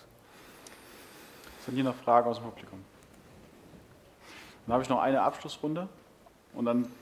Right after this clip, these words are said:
denke ich mal, wird jeder Einzelne mal auf Sie zukommen. Man könnte immer fragen, das ist die Standardfrage bei jeder Diskussion, wie verlaufen die Indizes in den nächsten Monaten, fand ich relativ Quatsch. Aber was wären Ihre Wünsche, einer nach dem anderen,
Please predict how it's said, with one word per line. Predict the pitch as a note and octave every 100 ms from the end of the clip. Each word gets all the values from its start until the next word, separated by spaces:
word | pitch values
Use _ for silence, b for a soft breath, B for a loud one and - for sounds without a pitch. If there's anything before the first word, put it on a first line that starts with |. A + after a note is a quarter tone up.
| -
denke | C3 B2
ich | B2
mal, | A#2
wird | A#2
jeder | A#2+ G#2
Einzelne | A2 B2+ A#2+
mal | A#2+
auf | A2+
Sie | A#2+
zukommen. | - C3+ D3+ D3 E3 - B B B - - - - -
Man | A2+
könnte | A#2 C#3 C3+
immer | B2
fragen, | G#2 A2+ B2 B2+
das | A2+
ist | G#2+
die | G2+
Standardfrage | A#2 B2 A#2 A2+ A2+
bei | G#2+
jeder | A2+ A2
Diskussion, | G#2+ - A2 A2+ G#2+
wie | A2+
verlaufen | A2+ A2 A2 A2+ A2+
die | G#2 G#2 G2+ G2+ -
Indizes | A2+ A2+ - G#2+
in | G2+
den | G2+
nächsten | G2+ A2
Monaten, | A#2+ A2+
fand | G#2+ G#2
ich | G#2 -
relativ | A2 G#2+ A2
Quatsch. | A#2+ A#2
Aber | A2+
was | A2+ -
wären | B2+ B2+
Ihre | B2 G#2+ G#2
Wünsche, | C3 F#3 G#3 G#3 G#3+ A3+ - B B B B B B - - -
einer | B2+ C3
nach | A#2+
dem | A#2+ -
anderen, | B2 C3 C3